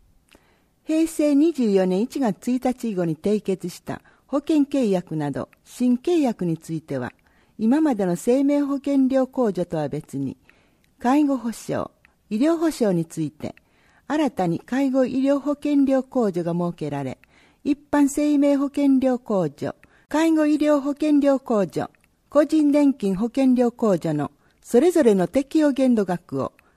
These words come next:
二万八千円、合計適用限度額を七万円とすることになりました。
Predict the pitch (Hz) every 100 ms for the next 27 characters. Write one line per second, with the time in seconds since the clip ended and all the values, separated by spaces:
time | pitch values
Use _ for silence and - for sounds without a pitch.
0 | - 233 339 359 240 185 - 165 160 151
1 | 135 - - _ _ _ _ _ _ _
2 | 220 311 320 - 185 - 269 - 294 277
3 | 247 262 240 208 185 - 127 117 - _
4 | _ 190 233 320 349 339 311 285 262 262
5 | - 226 214 202 165 156 139 147 - -
6 | -